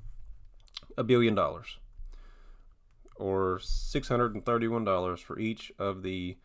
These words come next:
uh, three million citizens of the new country. And back then, uh, even a hundred dollars was a lot of money, so you can imagine how much six hundred and thirty-one dollars per person would have gotten.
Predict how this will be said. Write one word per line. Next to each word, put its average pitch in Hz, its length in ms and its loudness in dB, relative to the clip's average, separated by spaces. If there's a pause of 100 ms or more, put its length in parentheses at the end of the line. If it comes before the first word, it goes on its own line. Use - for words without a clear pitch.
(500)
uh, 85 280 0
three 107 260 -2
million 98 380 0
citizens 92 680 -8 (160)
of 104 100 -4
the 104 60 -2
new 104 160 0
country. 101 420 -4 (400)
And 101 140 -2
back 165 180 4
then, 143 300 2 (680)
uh, 95 440 4 (800)
even 127 200 4
a 113 40 4
hundred 117 160 4
dollars 104 440 4
was 87 160 -4
a 85 60 -4
lot 87 180 0
of 82 60 -6
money, 82 260 -6
so 82 440 -4
you 90 120 -8
can - 140 -14
imagine 90 400 -4
how 90 80 -4
much 92 280 -6
six 175 200 0
hundred 95 200 0
and 85 100 -6
thirty-one 85 360 -6
dollars 82 460 -4 (180)
per 110 120 0
person 90 400 -2
would 82 80 -6
have 78 100 -10
gotten. - 300 -2